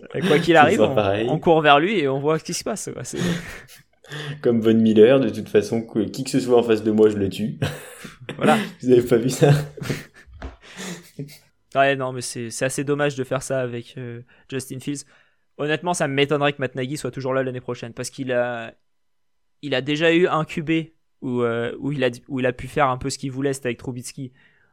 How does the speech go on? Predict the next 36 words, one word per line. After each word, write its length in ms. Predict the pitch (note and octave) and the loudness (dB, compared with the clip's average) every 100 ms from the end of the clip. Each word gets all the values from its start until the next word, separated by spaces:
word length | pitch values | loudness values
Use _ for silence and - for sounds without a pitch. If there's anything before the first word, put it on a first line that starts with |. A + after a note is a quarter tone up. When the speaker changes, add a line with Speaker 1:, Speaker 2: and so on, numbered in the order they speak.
| _ - | _ -12
Speaker 1:
Euh, 160 | B2+ A#2 | -8 -4
résultat 500 | C3 C3 C3 C3+ C3 | -4 -4 -6 -4 -4
des 120 | B2+ | -4
courses, 380 | C#3+ B2 - - | -4 -4 -8 -12
rien 240 | B2 A#2+ | -8 -6
du 140 | B2 B2+ | -8 -12
tout. 200 | E3 G#3+ _ _ _ _ _ _ _ _ - | -14 -16 _ _ _ _ _ _ _ _ -12
Euh, 360 | A#2+ A2+ A2+ B2+ | -10 -10 -12 -12
je 60 | B2 | -8
dis 100 | C#3 | -2
pas 100 | C3+ | -2
que 40 | |
Trubisky 480 | - C3 B2+ - C#3+ | -2 -8 -8 -6 -4
avait 240 | B2 A#2+ A#2+ | -2 -4 -6
un, 260 | A2 A2 A#2 | -8 -12 -14
un 80 | C3 | -10
talent 260 | C3 C3 C3+ | -2 0 0
exceptionnel, 460 | C3+ C3 D3 D3 C3+ | -4 -8 -6 -6 -6
mais 80 | |
il 100 | B2+ B2 | -4 -4
a 40 | |
quand 120 | C3+ | -2
même 100 | C3 | -4
été 220 | B2+ B2+ B2+ | -6 -8 -10
pris 260 | - D3 | -10 -6
avec 300 | B2 A#2 - | -6 -6 -10
le, 360 | A#2+ A#2 A2+ A2+ | -10 -10 -10 -12
je 140 | A#2 | -14
crois, 220 | A#2+ - | -14 -14
si 120 | - B2 | -14 -12
je 120 | B2+ | -12
ne 60 | |
m'abuse, 380 | B2 B2 C3 C3 A#2 | -10 -12 -12 -12 -12
le 80 | |
deuxième 400 | A2 C#3+ C3+ C3+ | -6 -4 -4 -4
pick 400 | C3 - C#3 - | -8 -14 -16 -20